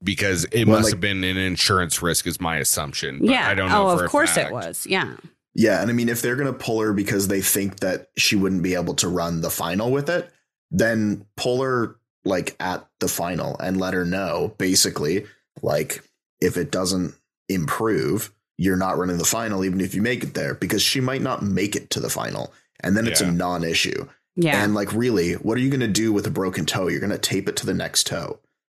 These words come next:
Speaker 2: Like, that's the extent of it. And you're gonna try to keep off of it.
Speaker 3: So
Speaker 1: Yeah.
Speaker 3: then my question is, let's presume that they did keep her. They let her play in the daily.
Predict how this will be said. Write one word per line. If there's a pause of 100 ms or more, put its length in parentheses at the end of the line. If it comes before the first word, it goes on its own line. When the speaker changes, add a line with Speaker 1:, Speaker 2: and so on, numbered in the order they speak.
Speaker 2:
Like,
that's (600)
the
extent
of
it.
And
you're
gonna
try
to
keep
off
of
it. (280)
Speaker 3:
So
Speaker 1:
Yeah.
Speaker 3:
then
my
question
is,
let's
presume
that
they
did
keep
her.
They
let
her
play
in
the
daily.